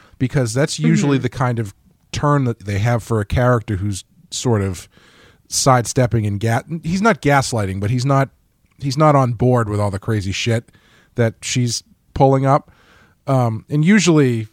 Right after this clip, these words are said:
Speaker 1: a character like that does that in a movie like this because it turns out, it's like, uh, John Cassavetes in, in Rosemary's Baby, where he's always like, "Ah, you're fine. It's nothing to worry about." It's like, "Oh, it's
Speaker 2: Yeah.
Speaker 1: 'cause he's in on the shit."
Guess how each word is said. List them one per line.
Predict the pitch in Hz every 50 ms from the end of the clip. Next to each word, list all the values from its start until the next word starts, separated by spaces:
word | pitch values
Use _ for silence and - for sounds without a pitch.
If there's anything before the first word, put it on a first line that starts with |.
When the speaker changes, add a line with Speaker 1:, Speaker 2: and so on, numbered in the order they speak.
| _ -
Speaker 1:
a | -
character | - - 160 147 139 139 - 135
like | 123 120 107
that | - 131 127 101 101
does | - 143 139 135 107 104
that | 123 127 120 117 113 - _ _ _ -
in | 139 127
a | 123
movie | 123 127 123 113 123
like | 117 110 104 -
this | - 120 104 -
because | - - 120 - - 135 127 120 117 110 104
it | 107 104 -
turns | - 123 117 113 104 107
out, | 113 110 107 98
it's | - 165 -
like, | 196 190 170 - -
uh, | 185 180 175 170 165 165 160 156 160 147 151
John | 151 - 170 156 147
Cassavetes | - - 156 139 - 131 123 135 127 113 101 95 90 -
in, | 101 101 98 98 101
in | 101 104 101 98 98 98
Rosemary's | 101 117 113 104 - 113 107 101 92 87
Baby, | - 107 101 98 87 78 80
where | 82 92 92
he's | 87 131 123 110
always | 117 110 107 101 90
like, | 101 117 143
"Ah, | 226 262 254 233
you're | 220 190 165
fine. | - - 156 151 151 151 147 139
It's | 131 - -
nothing | 160 147 - 139
to | 127 123
worry | 123 127 123 123
about." | 113 113 110 104
It's | 92 101
like, | 110 131
"Oh, | 135 117 113
it's | 113
Speaker 2:
Yeah. | 185 -
Speaker 1:
'cause | - - -
he's | 113 104 98
in | 117 113
on | 104 92 90 87
the | 90
shit." | - - 113 90 -